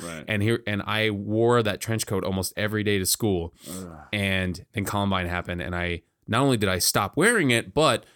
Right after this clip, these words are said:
Speaker 2: no one, like, everyone was, of course, you know, looking at me sideways as if they weren't already.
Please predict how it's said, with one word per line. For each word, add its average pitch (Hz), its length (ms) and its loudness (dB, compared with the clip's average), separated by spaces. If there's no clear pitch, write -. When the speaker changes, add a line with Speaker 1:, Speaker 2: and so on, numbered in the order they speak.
Speaker 2:
no 120 180 2
one, 127 220 2
like, 107 300 -2
everyone 113 500 2
was, 92 140 -2
of 95 100 -6
course, 95 440 0
you 101 80 -2
know, 90 80 0
looking 98 320 0
at 80 100 -4
me 92 80 -6
sideways 92 600 0
as 120 260 2
if 170 200 6
they 135 100 4
weren't 131 380 4
already. 110 640 2